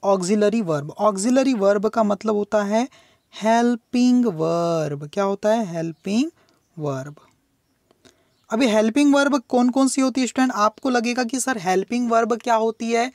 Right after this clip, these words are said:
जो मेन वर्ब के साथ आती है। अगर मैंने लिख दिया, "I am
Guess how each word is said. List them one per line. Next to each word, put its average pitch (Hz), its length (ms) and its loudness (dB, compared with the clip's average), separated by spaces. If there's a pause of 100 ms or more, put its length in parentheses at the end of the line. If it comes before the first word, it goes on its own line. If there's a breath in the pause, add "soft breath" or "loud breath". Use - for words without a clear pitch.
(300 soft breath)
जो 262 140 -2
मेन 220 300 2
वर्ब 196 260 0
के 262 140 -4
साथ 143 320 -2
आती 135 260 -4
है। 180 80 -4
अगर 226 180 0
मैंने 226 260 2
लिख 214 200 0
दिया, 190 420 0 (520 soft breath)
"I 208 640 2 (600)
am 196 600 0